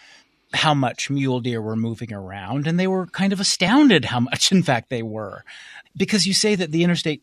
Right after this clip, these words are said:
highway system, this is how you put it in the book, lopped off these migration routes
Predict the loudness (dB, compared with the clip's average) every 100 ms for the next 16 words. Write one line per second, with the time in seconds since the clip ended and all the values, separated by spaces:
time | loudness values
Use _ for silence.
0 | -4 -2 2 2 0 -4 -4 -2 0 -2
1 | -6 -6 -4 -6 -8 -10 -12 -10 -8 -6
2 | -6 -2 4 4 4 0 0 0 -2 -6
3 | -8 -4 -4 -6 -6 -6 -6 -10 -10 -14
4 | -12 -14